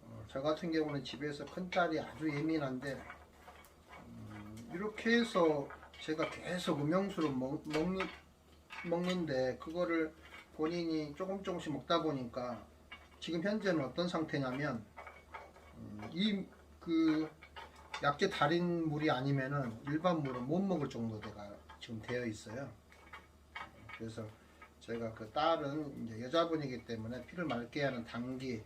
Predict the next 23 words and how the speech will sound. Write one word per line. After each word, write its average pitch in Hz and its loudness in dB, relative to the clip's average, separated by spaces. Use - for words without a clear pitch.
어, - -16
이런 127 -6
쪽으로 117 -6
해서 131 -4
더 110 -12
가미해서 135 0
이제 104 -4
제가 107 -10
지금 - -14
주고 117 -4
있는데 113 -4
이게 139 -6
의외로 170 6
빨리 208 2
이렇게, 139 0
빨리 226 0
이렇게 135 -2
검어집니다. 123 -4
이렇게 104 -10
초가 117 -6
이 123 -8
정도면 165 -4
충분하거든요. 190 -6